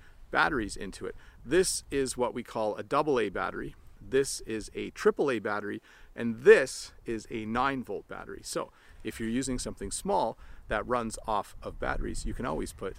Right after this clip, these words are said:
batteries in it. Sometimes when you are using a computer, you need to use one of these, which actually has a few names in English. Sometimes we call it a power supply, sometimes we call it a charger, and sometimes we call it an adapter.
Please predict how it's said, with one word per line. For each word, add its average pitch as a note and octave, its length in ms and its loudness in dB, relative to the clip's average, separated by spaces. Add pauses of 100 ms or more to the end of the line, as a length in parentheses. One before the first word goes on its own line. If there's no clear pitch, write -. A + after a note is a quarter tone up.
batteries A2 400 -4
in - 100 -12
it. - 100 -12 (500)
Sometimes C3 640 2
when A#2 160 -2
you A2+ 120 -2
are A2 100 0
using G#2+ 340 -6
a F#2+ 40 -12
computer, C3 600 0
you A#2 120 -6
need C3 220 -4
to - 120 -8
use G#2+ 180 -6
one G#2 180 -4
of F2 140 -10
these, A#2+ 320 -4
which - 340 -2 (340)
actually D#3 360 4
has C#3+ 180 2
a B2 80 -2
few D3 240 -4
names G#2 320 -4
in F#2+ 160 -8
English. G2+ 420 -10
Sometimes F3 520 -2
we C#3 100 -4
call B2 300 -2
it G#2+ 140 -6
a G#2 180 -6
power C3+ 360 0
supply, G2 520 -6 (400)
sometimes D3+ 500 0
we C3 100 -2
call B2 260 2
it G#2 80 -2
a G2+ 80 -4
charger, B2+ 600 2 (320)
and A2 120 -6
sometimes C#3 480 -2
we G#2+ 100 -8
call G2+ 260 -4
it G2 160 -6
an G2+ 80 -10
adapter. G#2+ 600 -4